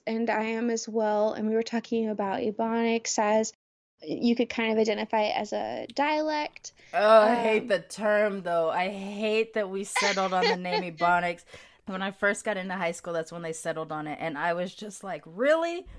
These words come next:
Speaker 2: We're gonna <laughs> go with Ebonics?"
Speaker 1: I don't know anything about it, and the only reason I know it's a term is because I got in trouble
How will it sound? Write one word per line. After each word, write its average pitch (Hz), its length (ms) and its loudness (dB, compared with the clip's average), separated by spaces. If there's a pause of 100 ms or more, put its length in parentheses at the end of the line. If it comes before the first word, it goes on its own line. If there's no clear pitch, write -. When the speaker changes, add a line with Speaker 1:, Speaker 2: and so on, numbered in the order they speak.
(160)
Speaker 2:
We're 247 100 -4
gonna 311 400 4
<laughs> - 80 -2
go 330 200 6
with 302 160 4
Ebonics?" 277 1200 0 (580)
Speaker 1:
I - 340 -6
don't 320 140 -4
know 330 80 -10 (100)
anything 269 320 -4
about 254 200 -4
it, 247 80 -6
and 233 100 -4
the 233 80 -2
only 294 280 0
reason 339 280 2
I 277 60 2
know 240 220 4
it's 254 160 -2
a 240 40 -6
term 226 480 -2
is 226 200 -4
because 233 280 0 (220)
I 233 160 0
got 415 240 0
in 254 80 -2
trouble 285 560 -4